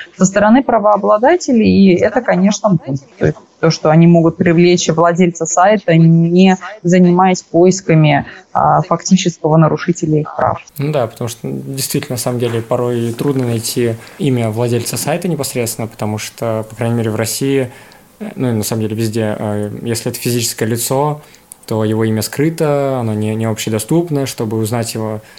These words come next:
Speaker 2: там, в России, например, мы делаем какой-нибудь адвокатский запрос или ещё какие-то методы используем. И для обычного гражданина, который пытается свои мемчики защитить, э, которые на своём па-, паблике ВКонтакте публикует и монетизирует,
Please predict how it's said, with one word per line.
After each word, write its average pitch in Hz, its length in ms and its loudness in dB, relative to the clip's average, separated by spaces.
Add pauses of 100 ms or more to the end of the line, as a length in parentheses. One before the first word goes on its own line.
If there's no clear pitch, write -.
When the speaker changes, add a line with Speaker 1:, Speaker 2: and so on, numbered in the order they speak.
(300)
Speaker 2:
там, 104 220 -8
в 110 40 -12
России, 110 260 -6
например, 113 280 -4
мы 113 120 -2
делаем 113 600 -6
какой-нибудь 110 240 -8
адвокатский 113 460 -6
запрос 139 500 -4
или 120 160 -4
ещё 113 320 -4
какие-то 123 340 -6
методы 117 320 -4
используем. 110 520 -6 (360)
И 110 200 -2
для 110 180 -2
обычного 113 680 -4 (340)
гражданина, 113 460 -2
который 110 220 -6
пытается 110 380 -4
свои 110 480 -4 (440)
мемчики 123 420 -4
защитить, 113 640 -6
э, - 300 -14 (220)
которые - 260 -8
на 104 40 -6
своём 107 300 -6
па-, 113 120 -4
паблике 113 360 -4
ВКонтакте 117 720 -6 (120)
публикует 110 540 -6
и - 40 -4
монетизирует, 117 640 -4